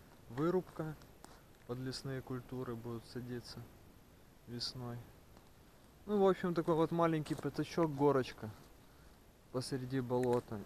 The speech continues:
И вот залез такой хороший самец куницы. Всё, щас быстренько побегу. Ещё два капкана до, воз-, до машины, пока светло, надо успеть проверить.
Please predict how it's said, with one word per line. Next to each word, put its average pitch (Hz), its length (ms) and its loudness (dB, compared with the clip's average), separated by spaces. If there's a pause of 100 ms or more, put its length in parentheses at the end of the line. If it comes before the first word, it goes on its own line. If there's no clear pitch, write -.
И 143 120 -4
вот 170 280 -4 (220)
залез 139 380 4
такой 147 280 2
хороший 139 420 2
самец 131 380 -2
куницы. 135 480 -4 (960)
Всё, 147 240 0
щас 147 200 2
быстренько 131 520 -2
побегу. 127 420 0 (560)
Ещё - 240 -2
два 127 200 4
капкана 135 500 0
до, 131 80 0
воз-, 123 240 -2
до 127 200 0
машины, 127 480 0
пока 123 300 0
светло, 131 400 -4
надо 123 260 -2 (600)
успеть 123 320 0
проверить. 123 560 2